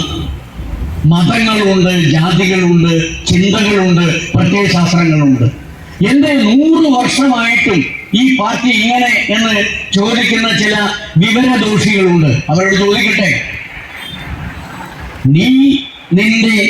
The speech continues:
അയ-, നീ നിന്നെപ്പോലെ നിന്റെ അയൽക്കാരനെയും സ്നേഹിക്കുക, അതൊരു പ്രത്യയശാസ്ത്രമല്ലേ? അത്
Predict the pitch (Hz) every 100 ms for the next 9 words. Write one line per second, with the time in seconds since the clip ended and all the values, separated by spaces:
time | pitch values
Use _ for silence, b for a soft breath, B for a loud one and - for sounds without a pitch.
0 | - - - - - 151 190 202 170 202
1 | 214 208 - 170 202 247 262 220 214 202
2 | 196 196 185 170 190 190 196 180 180 175
3 | 165 - 160 151 160 160 156 127 - -
4 | - - - - - - B B - -
5 | 302 302 277 - 294 294 294 277 254 226
6 | 165 123 107 - - - - - - -
7 | - - 160